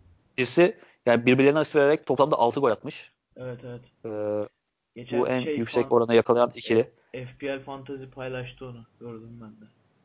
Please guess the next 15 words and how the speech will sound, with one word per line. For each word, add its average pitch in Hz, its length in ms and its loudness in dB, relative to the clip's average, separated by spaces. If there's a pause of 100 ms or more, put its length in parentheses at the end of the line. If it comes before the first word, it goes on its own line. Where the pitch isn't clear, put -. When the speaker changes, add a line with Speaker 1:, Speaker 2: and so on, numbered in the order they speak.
(160)
Speaker 2:
Yok. 127 120 -8
Speaker 1:
Ha. 113 140 0 (1500)
Yani 135 260 4 (180)
Fraser, 160 400 4 (1200)
Callum, 160 300 0 (320)
şey, 123 340 0
Callum 135 200 -2
Wilson'a 151 360 2 (300)
üç - 140 -2
asist 131 220 -2
yapmış. 147 440 -2 (920)
Callum 135 200 2
Wilson, 135 320 0
Ryan 127 160 4
Fraser'a 131 440 2